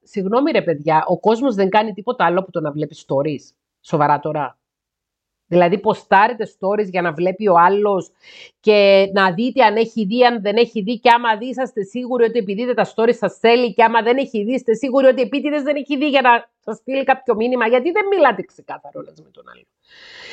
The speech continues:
Γιατί ζούμε τόσο πολύ στη φαντασία και στη φαντασίωση, σε ένα ψεύτικο κόσμο; Γιατί υπάρχει τόσο limerence;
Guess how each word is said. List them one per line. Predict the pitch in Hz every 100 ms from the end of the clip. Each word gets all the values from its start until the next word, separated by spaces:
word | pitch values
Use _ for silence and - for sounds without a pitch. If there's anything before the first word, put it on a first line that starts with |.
| -
Γιατί | - 254 320
ζούμε | 370 349 392 359
τόσο | 240 202 196
πολύ | 185 175
στη | 170 165
φαντασία | - 165 156 156 175
και | 156
στη | 156 -
φαντασίωση, | - 165 160 156 165 165
σε | 208
ένα | 208
ψεύτικο | 196 - 190 - 175 175
κόσμο; | 180 175 175
Γιατί | 202 214
υπάρχει | 339 427 - 277
τόσο | 269 254 247
limerence; | 233 233 254 240 208 190 170 160 - _ _